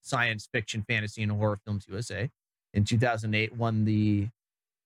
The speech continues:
oh no, it, it was a nominee, excuse me, this is the nominee, uh, for the Saturn Award for Best D V D Release.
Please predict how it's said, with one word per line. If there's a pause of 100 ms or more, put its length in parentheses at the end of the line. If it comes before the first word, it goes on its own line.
(160)
oh
no, (340)
it, (180)
it
was
a
nominee, (220)
excuse
me,
this
is
the
nominee, (220)
uh,
for
the
Saturn
Award (160)
for
Best
D
V
D
Release.